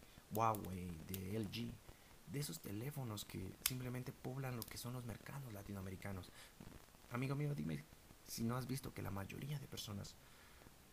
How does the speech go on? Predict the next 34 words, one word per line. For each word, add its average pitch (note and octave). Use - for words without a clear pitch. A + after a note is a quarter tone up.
tienen C#3+
lo C3
que B2+
es B2
un C3+
teléfono C3
gama B2+
media. C3+
Buscamos A2+
un G#2
Samsung, A#2+
o A#2
un A#2
Huawei, A#2+
un C#3
L C#3
G, D#3
simplemente F3+
que -
cumplan F3+
las -
condiciones. C3+
O C3
pasamos A#2
a G#2+
tener G#2+
lo A#2
que G#2+
es -
un A#2+
teléfono A#2+
de F#2+
gama G#2+
baja, C#3